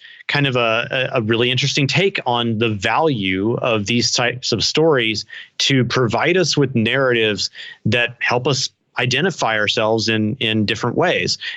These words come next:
Not in the sense of, of, uh, I guess, like, identity politics. I don't mean that. I mean more like they, they give us, uh,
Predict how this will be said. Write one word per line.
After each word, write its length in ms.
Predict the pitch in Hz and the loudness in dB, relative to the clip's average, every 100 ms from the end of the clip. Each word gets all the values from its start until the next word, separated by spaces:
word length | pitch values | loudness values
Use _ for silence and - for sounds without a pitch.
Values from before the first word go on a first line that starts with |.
| - | -4
Not 160 | 226 226 | 0 2
in 80 | |
the 80 | 190 | 2
sense 240 | 143 156 139 | 2 0 0
of, 200 | 110 - | -2 0
of, 280 | 120 107 | 0 2
uh, 320 | 110 107 104 - | 2 2 2 0
I 80 | 110 | 0
guess, 220 | 107 - | 0 0
like, 160 | 104 110 | -2 -2
identity 380 | 110 123 123 | 0 0 0
politics. 520 | 123 - 143 143 143 - | 0 0 0 0 0 0
I 60 | |
don't 160 | 131 127 | 0 2
mean 160 | 110 | 2
that. 300 | 110 127 113 - | 2 2 0 -2
I 60 | |
mean 220 | 127 139 139 | 0 2 4
more 220 | 156 156 | 2 2
like 260 | 135 127 - - - - - | 0 -4 -12 -18 -18 -18 -6
they, 220 | 131 127 | 0 0
they 320 | 131 127 127 | 0 -2 0
give 280 | 110 131 160 | 0 0 2
us, 260 | 156 - - | 0 0 -4
uh, 380 | - 123 110 | -2 0 0